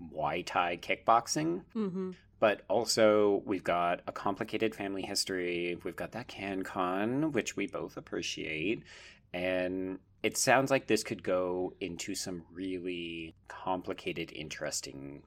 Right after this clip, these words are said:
Speaker 1: areas.
Speaker 2: I just think that I am really ready to read a book about a girl punching things.
Speaker 1: Mm-hmm.
Speaker 2: Is that allowed?
Speaker 1: I
Speaker 2: Am
Speaker 1: mean,
Speaker 2: I
Speaker 1: I
Speaker 2: allowed
Speaker 1: think
Speaker 2: to
Speaker 1: it's
Speaker 2: just be, like,
Speaker 1: encouraged.
Speaker 2: into it?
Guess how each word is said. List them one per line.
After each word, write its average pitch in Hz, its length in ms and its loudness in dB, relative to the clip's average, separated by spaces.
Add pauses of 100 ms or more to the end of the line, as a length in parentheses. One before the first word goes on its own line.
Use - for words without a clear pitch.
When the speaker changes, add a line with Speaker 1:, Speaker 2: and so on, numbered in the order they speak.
Speaker 1:
areas. - 560 -10 (460)
Speaker 2:
I 311 640 -2 (340)
just - 460 -2
think - 480 -4
that 180 320 -2
I 185 180 -6
am 180 540 -6
really 175 400 -2
ready 170 340 -4
to 175 220 -6
read 165 260 -8
a 170 40 -2
book - 300 -10
about 165 220 -6
a 156 40 -6
girl 156 220 -4
punching 160 380 -8
things. - 380 -12 (360)
Speaker 1:
Mm-hmm. 131 520 0
Speaker 2:
Is - 380 -14
that 214 140 4
allowed? 202 380 2 (360)
Speaker 1:
I 226 60 2
Speaker 2:
Am - 60 4
Speaker 1:
mean, 233 120 8
Speaker 2:
I 202 40 8
Speaker 1:
I - 0 -
Speaker 2:
allowed 202 80 8
Speaker 1:
think 202 100 6
Speaker 2:
to 240 40 8
Speaker 1:
it's 214 100 6
Speaker 2:
just 214 140 8
be, 202 80 8
like, - 80 8
Speaker 1:
encouraged. 175 360 0 (200)
Speaker 2:
into 180 360 2
it? 202 260 2